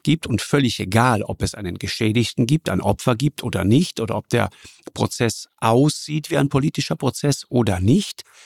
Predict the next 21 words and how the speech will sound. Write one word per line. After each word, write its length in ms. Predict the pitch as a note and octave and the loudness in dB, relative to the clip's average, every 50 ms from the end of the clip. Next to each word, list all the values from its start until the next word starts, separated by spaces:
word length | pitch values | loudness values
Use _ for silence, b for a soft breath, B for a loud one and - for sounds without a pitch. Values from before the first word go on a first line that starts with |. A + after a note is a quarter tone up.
| B B B B | B B B B
aber 160 | - G#2+ G2+ | -6 -2 2
wenn 160 | A2+ B2+ C#3 | 2 4 4
da 80 | C3+ A#2+ | 4 2
ein 120 | - G#2 | 0 -2
Verdacht 440 | G#2 - F#2+ F#2 B2 A#2+ - - - | -2 -2 -2 0 0 -2 -2 0 0
im 100 | D#3+ C#3+ | 2 2
Raum 260 | C#3+ C#3+ C3+ D3 E3+ | 2 2 2 2 2
steht 420 | D#3 - - - D#3 D#3+ - - - B B B B B B | 0 -2 -2 0 0 0 0 -2 -6 B B B B B B
und 120 | - - A#2+ | -4 -2 -2
egal 540 | A#2 A#2 - A2 G#2+ A#2 C3 C3 C3+ - - _ | 0 2 2 4 4 4 4 4 2 0 -4 _
wie 260 | - G#2 A2+ A2+ G#2 - _ | -6 -2 -2 -2 -2 -2 _
groß 480 | - - G2 A2+ C#3+ F#3+ G#3 - - | -4 0 4 4 4 4 2 0 -4
oder 140 | - B2 A#2+ | -4 -4 -4
klein 280 | - - B2 A#2 A#2 A2+ | 0 2 2 4 4 4
er 160 | G2+ - - | 2 0 -4
ist, 200 | - - - - | -10 -12 -12 -10
im 260 | - - A2 G#2 - - _ | -6 -4 -4 -4 -4 -8 _
Fall 280 | - - A2 A2 A2+ | -4 0 2 2 2
vom 340 | A2 - G#2 G2+ G2+ G#2 G2 | 2 0 0 0 2 2 2
sechsten 340 | G2 A2 - - - - A2 | 0 -2 -4 -2 -2 0 0
Januar, 480 | G#2 G2+ G#2+ A#2+ B2 A#2+ A#2+ A#2+ A2+ | 2 4 4 6 6 6 4 2 0